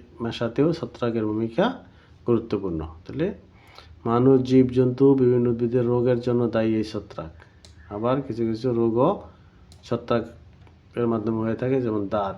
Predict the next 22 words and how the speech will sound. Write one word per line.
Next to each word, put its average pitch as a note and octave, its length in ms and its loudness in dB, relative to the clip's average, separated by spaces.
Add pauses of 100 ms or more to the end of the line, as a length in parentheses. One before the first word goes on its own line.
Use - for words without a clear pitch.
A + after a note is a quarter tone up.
ছুলি, A2+ 580 -4
ছলম। A2 460 -4 (1000)
মানুষের A2+ 340 -2
শ্বাসনালীর A#2 760 0 (360)
প্রদাহ A2+ 580 -2 (640)
ছত্রাকের A#2 600 -4
আক্রমণে A2+ 680 -4 (480)
হয়ে A2+ 160 -2
থাকে। E2 300 -8 (600)
আলুর B2+ 320 0
ছত্রাক B2+ 440 -4
বিলম্বিত A#2+ 520 0
দশা A2+ 400 -2
রোগ, A2+ 280 -2 (1040)
পাটের A#2+ 440 -2
কালো A#2 400 0
পট্টি B2 360 -4
রোগ, A#2 380 0 (160)
আখের A2+ 500 -6
লাল A2 440 -2 (720)
পচা A2+ 320 -4
রোগ B2 340 -2